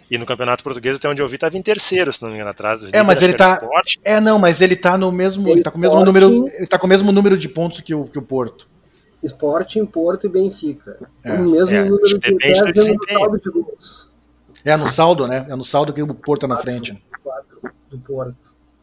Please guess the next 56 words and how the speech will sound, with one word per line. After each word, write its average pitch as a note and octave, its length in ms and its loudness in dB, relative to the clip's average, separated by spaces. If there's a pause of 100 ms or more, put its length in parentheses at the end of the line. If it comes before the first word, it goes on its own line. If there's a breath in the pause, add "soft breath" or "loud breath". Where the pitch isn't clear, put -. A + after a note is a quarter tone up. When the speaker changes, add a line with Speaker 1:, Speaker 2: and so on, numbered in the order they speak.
(640)
Speaker 2:
É, G#3 80 2
mas - 200 0
é - 40 0
por G#3 180 0
aí, B3+ 160 2
eu B2 120 0
acho - 140 -8
que, F#3 60 0
eu D#3+ 200 4
acho D#3+ 180 2
que G3 80 -4
o F3+ 60 2
Ceni, E3+ 560 -4
se A3+ 280 -2
ficar, G#3+ 800 -4 (480)
e D3+ 80 -10
dependendo C#3 500 -4
do, C#3 180 -2
de C3 60 -4
onde D#3+ 160 -4
o - 40 -16
Flamengo C#3+ 300 -6
vai C3 100 -2
chegar, B2 320 -6
eu D3 100 -4
acho A#2 120 -8
que A#2+ 60 -14
não B2+ 100 -8
vai B2+ 100 -4
chegar C3 240 -6
a - 20 0
lugar B2+ 260 -6
nenhum, B2 480 -8 (520 soft breath)
acho G2 160 -14
que A#2+ 60 -12
não B2 120 -8
vai C3+ 120 -4
chegar B2 220 -8
no A#2+ 100 -8
título, C3+ 480 -12 (340 soft breath)
apesar C3 340 -4
de C3 120 -10
ter D3 80 -4
o C3+ 60 -6
melhor C3 260 -4
grupo, C#3 420 -8 (600 soft breath)
é, B2+ 300 0
e B2+ 80 0
aí B2+ 180 -2
eu B2+ 100 -2
acho B2+ 120 -6
que - 80 -16
o A#2+ 40 -12
Ceni C3 260 -10
não, C#3 320 -8
não, C#3 360 -10